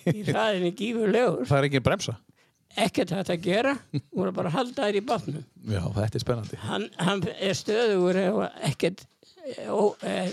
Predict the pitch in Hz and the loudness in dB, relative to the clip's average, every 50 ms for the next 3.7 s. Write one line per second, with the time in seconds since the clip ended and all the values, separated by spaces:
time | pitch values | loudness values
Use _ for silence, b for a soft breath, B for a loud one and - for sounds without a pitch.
0 | - - - 185 190 208 233 - - - - 202 190 180 180 165 - - 185 185 | -6 -6 -2 0 4 4 4 4 2 2 0 2 2 2 2 2 2 2 2 0
1 | - - - - 202 208 190 - - 208 202 202 - 185 - - _ _ - - | 0 -2 0 0 2 2 2 2 0 0 2 0 0 0 -2 -4 _ _ -4 -2
2 | 135 117 147 180 190 - - 202 180 170 156 - - 127 170 175 - - - 180 | 0 2 2 2 2 0 2 2 2 2 2 -2 -2 0 0 0 0 0 -2 -2
3 | 170 - - 160 151 160 143 - 135 127 - 135 123 | -2 0 0 0 2 2 0 0 -2 -4 -4 -6 -10